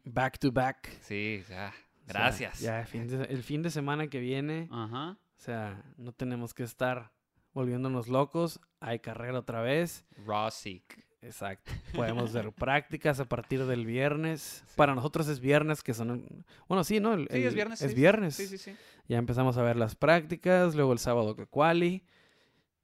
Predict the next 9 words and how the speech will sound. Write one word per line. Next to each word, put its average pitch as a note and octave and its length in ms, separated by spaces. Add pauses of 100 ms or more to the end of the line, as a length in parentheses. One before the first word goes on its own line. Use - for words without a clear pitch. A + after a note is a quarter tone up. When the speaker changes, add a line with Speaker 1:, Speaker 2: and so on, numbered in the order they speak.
(340)
Speaker 1:
Y - 160
pues G#2 140
nos G2+ 260
vamos A#2 340
a, G2+ 240 (200)
no D#3 100
nos C#3+ 160
vamos, C3 380
pero G2+ 420